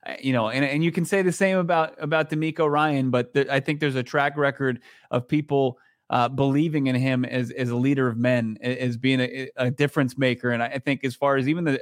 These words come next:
a very talented Niners defense under Robert Saleh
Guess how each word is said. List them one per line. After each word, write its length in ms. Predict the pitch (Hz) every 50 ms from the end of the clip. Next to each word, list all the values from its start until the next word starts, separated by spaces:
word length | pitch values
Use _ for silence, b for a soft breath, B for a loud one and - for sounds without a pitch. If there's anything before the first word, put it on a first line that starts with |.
| 139
a 60 | 135 123 120 120 -
very 280 | 143 127 147 147 151 135
talented 560 | - - 135 127 135 143 143 131 - 135 123
Niners 360 | 123 120 131 135 135 131 120
defense 440 | 117 131 131 123 - 139 135 131 -
under 200 | 127 120 120 120
Robert 340 | 120 120 123 120 123 117 -
Saleh 360 | - 131 120 123 123 131